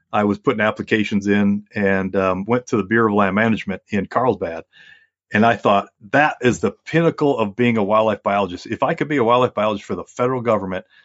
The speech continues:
that's like the top of the heap. I have arrived." And I got there and realized that I really didn't like doing what that person does. Uh, as being a biologist for the feds,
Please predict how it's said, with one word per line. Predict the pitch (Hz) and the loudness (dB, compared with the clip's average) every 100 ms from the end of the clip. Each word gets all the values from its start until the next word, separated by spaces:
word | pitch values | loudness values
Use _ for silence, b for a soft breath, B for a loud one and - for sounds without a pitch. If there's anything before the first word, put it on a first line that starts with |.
| b | b
that's | 110 117 - | 0 0 0
like | 113 101 | -2 0
the | 104 - - | -6 -8 -4
top | 107 101 | -2 0
of | 107 | -2
the | 98 | -2
heap. | 95 98 - | -2 -2 -2
I | 113 110 | 0 2
have | 123 117 | 0 0
arrived." | 110 107 107 95 90 - b b b | 0 2 2 2 -2 -10 b b b
And | 104 | 0
I | 110 | 0
got | 107 139 135 | 2 0 0
there | 104 101 117 _ b b b - | -2 -2 -2 _ b b b -2
and | 117 117 110 107 - | 2 2 2 0 -2
realized | 120 127 120 113 117 | 0 4 4 2 0
that | 104 | 0
I | 101 98 | 0 -2
really | 113 113 104 | -4 0 2
didn't | 101 | 0
like | 95 92 - _ _ | -2 -6 -8 _ _
doing | - 95 87 87 _ | -6 -6 -6 -14 _
what | 104 92 | -12 -8
that | 95 95 | -6 -6
person | - 85 101 | -8 -6 -2
does. | 135 131 - - - | 0 0 -2 -18 -14
Uh, | 92 - | -12 -8
as | 95 98 | -8 -4
being | 120 120 | 0 2
a | 107 | 4
biologist | 107 110 123 104 98 | 4 4 4 2 -4
for | 104 | -4
the | 90 | -6
feds, | - 143 120 | -2 -2 -2